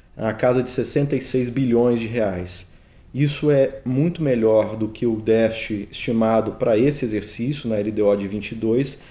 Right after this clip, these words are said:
que está em cento e setenta vírgula cinco bilhões de reais, negativo, ou seja, um déficit para esse ano. Nessa trajetória, a gente espera que, é, para os anos seguintes, provavelmente aí em dois mil e vinte e cinco,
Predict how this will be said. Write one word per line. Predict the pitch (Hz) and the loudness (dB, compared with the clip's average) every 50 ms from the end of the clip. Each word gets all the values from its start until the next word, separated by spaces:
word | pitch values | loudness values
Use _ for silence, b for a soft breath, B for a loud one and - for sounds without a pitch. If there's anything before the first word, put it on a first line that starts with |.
| B B - | B B -10
que | - 131 | -8 -8
está | 117 - - 131 | -4 0 0 0
em | 127 | 0
cento | 123 - - 160 160 170 | 0 -2 0 0 0 0
e | 170 | 0
setenta | - 175 160 - - 135 131 131 135 139 | 0 -2 -2 0 0 0 0 0 0 -2
vírgula | 120 127 123 131 127 120 | -2 -2 -2 -2 -2 -4
cinco | - - - 120 - - | -4 -4 -6 -6 -6 -4
bilhões | 120 135 127 113 113 113 113 110 | -2 -2 0 2 2 2 0 0
de | 117 | 0
reais, | 110 104 98 87 107 | 0 0 0 0 -2
negativo, | 113 110 120 113 110 - - 110 95 90 | 0 0 2 0 0 -2 -4 -6 -6 -6
ou | |
seja, | 90 - 98 104 113 | -6 -6 -4 -4 -2
um | 110 | 0
déficit | 101 110 110 113 113 113 - - | 2 2 2 2 2 0 -4 -8
para | - 110 | -6 -6
esse | 110 110 - - | -6 -6 -8 -10
ano. | 92 90 90 90 - b b b b b b b b b b b b b b b b - | -10 -10 -10 -12 -14 b b b b b b b b b b b b b b b b 2
Nessa | 127 147 165 165 180 170 | 4 4 6 6 4 4
trajetória, | 180 165 147 135 139 123 - - 131 143 151 143 117 | 4 4 4 4 4 2 2 4 4 6 6 6 6
a | 110 | 4
gente | 117 127 123 127 | 2 0 -2 -4
espera | - - - - 120 113 120 131 127 135 | -6 -6 -2 2 2 4 4 4 4 2
que, | 135 131 - 123 117 117 117 117 117 - - | 0 -4 -4 -4 -4 -2 -2 -2 -4 -4 -2
é, | 107 110 110 110 107 104 | 0 2 2 2 2 0
para | - - 139 | 0 -2 0
os | 117 113 | 2 2
anos | 120 117 110 - | 2 2 2 -2
seguintes, | - 123 113 113 135 156 156 - - - | -4 -4 -2 0 2 2 2 0 -2 -6
provavelmente | - - - - 110 113 113 107 110 110 110 104 - - | -10 -6 -4 -2 0 0 0 0 0 0 0 -2 -2 -2
aí | 107 110 | -2 0
em | |
dois | 110 110 110 104 101 | 0 0 0 0 -2
mil | 107 107 110 | -2 -2 -2
e | 107 104 | -2 -4
vinte | 98 104 110 110 | -4 -4 -6 -6
e | 110 | -4
cinco, | - - - 143 151 147 143 - - - | -6 -6 -2 -2 0 0 -2 -4 -8 -14